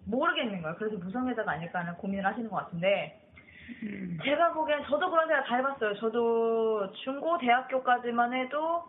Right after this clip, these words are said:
Speaker 2: 네.
Speaker 1: 남자든 여자든 관심이 없었어요.
Speaker 2: 음.
Speaker 1: 그러니까 나, 내가 하는 일 외에는 절대로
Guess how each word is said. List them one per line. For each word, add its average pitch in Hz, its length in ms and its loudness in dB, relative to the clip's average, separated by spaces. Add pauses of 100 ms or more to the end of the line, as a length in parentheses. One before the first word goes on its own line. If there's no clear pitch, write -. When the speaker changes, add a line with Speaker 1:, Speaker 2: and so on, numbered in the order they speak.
Speaker 2:
네. 220 80 -4
Speaker 1:
남자든 277 520 4
여자든 208 300 0
관심이 220 420 -2
없었어요. 160 500 -8
Speaker 2:
음. 196 360 -6 (380)
Speaker 1:
그러니까 - 240 0 (380)
나, 254 360 4
내가 277 320 6
하는 403 440 2
일 349 140 0
외에는 240 1200 0
절대로 233 920 2